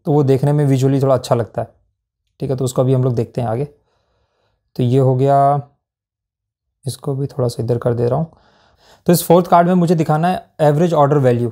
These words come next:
ठीक है। तो वो कॉलम यहाँ पे नहीं है, तो उसको मुझे कैलकुलेट करना पड़ेगा। तो उसके लिए मैं दोबारा जाऊँगा इसमें,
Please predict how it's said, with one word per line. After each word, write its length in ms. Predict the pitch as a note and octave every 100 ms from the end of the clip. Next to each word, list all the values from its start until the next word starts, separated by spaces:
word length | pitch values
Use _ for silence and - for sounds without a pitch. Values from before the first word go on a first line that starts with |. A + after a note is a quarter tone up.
| -
ठीक 120 | E3 E3+
है। 60 |
तो 120 | -
वो 200 | C3+ D3 E3+
कॉलम 300 | D#3 E3 E3
यहाँ 220 | C3 D#3
पे 140 | E3
नहीं 100 | C#3+
है, 40 | D3+
तो 60 |
उसको 180 | D#3 -
मुझे 160 | D#3+ E3
कैलकुलेट 400 | C#3+ C3+ D3 D3+
करना 200 | C#3+ C3+
पड़ेगा। 300 | B2 A#2 D#3
तो 120 | D3+
उसके 180 | - D3
लिए 80 | D3
मैं 100 | C3
दोबारा 280 | B2+ B2+ C#3+
जाऊँगा 280 | C#3 C#3
इसमें, 320 | C3+ - D3+